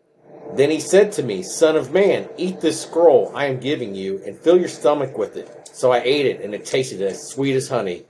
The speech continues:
in my mouth." God gave us the word of God. You know, this is his word. Get it into you. That, that's what he was kinda telling Ezekiel was, "Hey, you need to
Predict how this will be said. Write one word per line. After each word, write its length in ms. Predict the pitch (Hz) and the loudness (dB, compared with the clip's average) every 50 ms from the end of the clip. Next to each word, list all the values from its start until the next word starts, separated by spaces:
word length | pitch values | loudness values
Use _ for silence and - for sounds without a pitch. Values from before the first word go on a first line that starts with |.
| _ - | _ -12
in 180 | - 107 110 | -10 -10 -8
my 160 | 107 104 107 | -6 -6 -6
mouth." 340 | 107 104 101 92 87 82 - - - - - _ - _ _ _ _ _ _ _ _ _ _ _ _ _ _ _ _ _ _ _ _ _ _ _ _ _ _ _ _ _ _ _ _ _ _ _ _ _ _ _ _ _ _ _ _ _ - - _ _ _ _ _ _ _ _ _ _ _ _ _ _ _ _ _ _ _ _ _ _ _ _ _ _ - | -6 -6 -6 -6 -6 -8 -10 -12 -16 -20 -20 _ -20 _ _ _ _ _ _ _ _ _ _ _ _ _ _ _ _ _ _ _ _ _ _ _ _ _ _ _ _ _ _ _ _ _ _ _ _ _ _ _ _ _ _ _ _ _ -20 -20 _ _ _ _ _ _ _ _ _ _ _ _ _ _ _ _ _ _ _ _ _ _ _ _ _ _ -10
God 360 | 110 101 143 143 175 175 139 | -2 0 2 4 4 2 4
gave 260 | 151 160 160 151 143 151 | 4 4 4 4 2 -4
us 240 | 151 143 - - | -6 -6 -6 -8
the 100 | - 127 | -6 -6
word 760 | 123 110 107 117 123 135 147 151 139 123 110 107 107 110 - - - - - | -6 -4 0 0 2 2 2 2 0 -2 -2 -6 -8 -12 -14 -18 -16 -12 -10
of 140 | 101 101 95 | -10 -8 -4
God. 360 | 113 110 110 107 95 - - _ _ _ _ _ - - - - - - | -4 -2 -2 -2 -6 -6 -10 _ _ _ _ _ -20 -20 -20 -20 -14 -8
You 120 | 104 107 | -6 -4
know, 100 | 110 107 | -2 0
this 220 | 107 156 180 - | 2 2 2 2
is 100 | 220 185 | 0 -2
his 240 | - 190 196 180 - | 4 4 4 4 4
word. 400 | 143 147 180 175 165 131 - - - - - | 2 2 2 4 4 2 0 -4 -16 -20 -10
Get 240 | - 131 139 156 156 | -2 0 0 0 2
it 160 | 139 127 135 | 0 -2 -2
into 240 | 139 139 135 - 120 | -2 -4 -8 -12 -12
you. 200 | 101 98 95 92 | -12 -10 -8 -6
That, 580 | 92 98 - - - - - - - - - - | -6 -6 -8 -8 -14 -20 -20 -20 -20 -16 -8 -4
that's 220 | 117 135 135 - | -2 -2 0 2
what 180 | 151 160 - 156 | 4 4 4 4
he 80 | 143 | 2
was 160 | 131 123 123 - | -4 -4 -4 -6
kinda 280 | - - 135 127 113 - | -8 -6 -4 -4 -4 -6
telling 380 | - 143 135 127 123 113 110 | -6 -4 -2 -2 -2 -2 -4
Ezekiel 1120 | 107 101 110 151 175 175 165 - 120 117 113 113 113 - - - - - - - - - - | -4 -2 2 2 2 2 2 0 2 2 2 2 0 -4 -12 -18 -18 -20 -20 -20 -18 -14 -10
was, 140 | 107 107 | -10 -6
"Hey, 320 | 104 139 139 135 123 95 - - | -2 0 0 0 -2 -4 -6 -10
you 120 | 110 135 | -8 -6
need 300 | 151 151 147 151 147 - | -4 -2 -4 -4 -4 -6
to 360 | - - 127 117 110 101 95 | -6 -4 -2 -2 -4 -6 -10